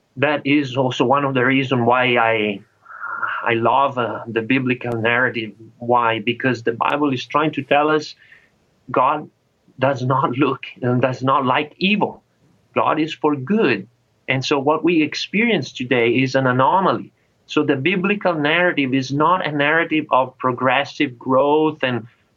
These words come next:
um, you know, finding the way through the hardness of life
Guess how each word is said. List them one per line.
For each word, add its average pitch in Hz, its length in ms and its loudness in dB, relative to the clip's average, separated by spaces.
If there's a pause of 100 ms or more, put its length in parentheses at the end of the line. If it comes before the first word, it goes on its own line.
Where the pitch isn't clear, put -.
um, 117 600 0 (920)
you 190 140 2
know, 147 440 2
finding 170 400 2
the 160 140 4
way 170 600 2
through 156 520 2
the 135 140 2
hardness 156 580 -2
of 135 160 -2
life 135 440 2